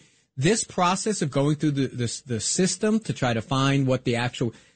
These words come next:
this goes on sometimes. Sometimes it happens. There is some, there, there's one or two races in the country that are still actually going on. It is very different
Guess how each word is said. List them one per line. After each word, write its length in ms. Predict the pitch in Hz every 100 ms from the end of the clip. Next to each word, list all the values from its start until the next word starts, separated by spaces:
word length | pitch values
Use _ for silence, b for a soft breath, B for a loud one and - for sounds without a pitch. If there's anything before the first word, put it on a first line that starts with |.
| B
this 140 | 220 -
goes 220 | 269 254
on 200 | 262 269
sometimes. 440 | 226 151 98 82
Sometimes 400 | 175 196 208 214
it 60 | 196
happens. 420 | 185 180 104 98
There 140 | 120
is 140 | 123 -
some, 320 | 156 160 139
there, 180 | 147 135
there's 180 | 143 135
one 220 | 143 180
or 60 |
two 160 | 185 170
races 320 | 156 - 151
in 60 | 139
the 60 |
country 320 | 127 220 - 123
that 100 | 107
are 60 |
still 200 | 104 123
actually 240 | 117 - 107
going 240 | 104 113
on. 140 | 135 107 B B B -
It 160 | 170
is 140 | 160 143
very 300 | 160 190 156
different 520 | 151 139 131 104